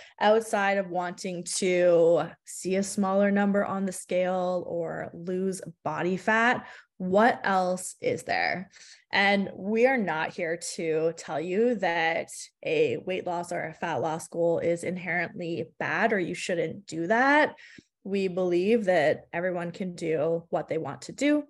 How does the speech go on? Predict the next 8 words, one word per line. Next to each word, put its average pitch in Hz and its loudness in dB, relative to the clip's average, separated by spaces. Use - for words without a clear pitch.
with 202 -4
their - 0
own 160 -6
bodies. 254 2
And 240 4
that 220 -2
said, 233 0
we 226 -2